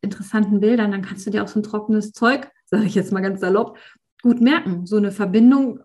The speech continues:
wenn die einer einfach an die Tafel malt, ohne große Erklärung,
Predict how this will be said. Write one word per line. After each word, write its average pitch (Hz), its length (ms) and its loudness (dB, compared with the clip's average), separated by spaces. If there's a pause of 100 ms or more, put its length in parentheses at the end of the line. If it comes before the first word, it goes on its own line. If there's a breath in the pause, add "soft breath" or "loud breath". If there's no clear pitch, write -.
wenn 220 220 -4
die 226 120 0
einer 220 220 0
einfach 220 220 -2
an 220 100 -2
die 214 80 0
Tafel 208 360 -4
malt, 247 280 2
ohne 226 220 -2
große 226 280 -6
Erklärung, 220 680 2